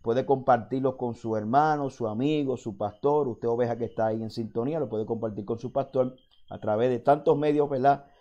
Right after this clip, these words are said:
Para que esto no caiga en oídos sordos, sino que podamos, ¿verdad? Eh, ser edificados e informarnos, ¿verdad? Porque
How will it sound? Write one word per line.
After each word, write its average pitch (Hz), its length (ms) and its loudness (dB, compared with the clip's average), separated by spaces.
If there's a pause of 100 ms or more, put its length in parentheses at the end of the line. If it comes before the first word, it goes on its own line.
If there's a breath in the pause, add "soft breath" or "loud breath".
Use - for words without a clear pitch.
(340 soft breath)
Para 117 220 4
que 113 100 -2
esto 131 680 4
no 113 280 -4
caiga 131 340 4
en 117 100 0
oídos 120 320 0
sordos, 127 380 -2
sino 107 220 -6
que 117 100 -4
podamos, 117 400 0
¿verdad? 110 320 -2 (120)
Eh, 98 80 -8
ser 107 220 -4
edificados 123 520 -2
e 117 40 -4
informarnos, 107 720 -6
¿verdad? 101 220 -6
Porque 104 640 -6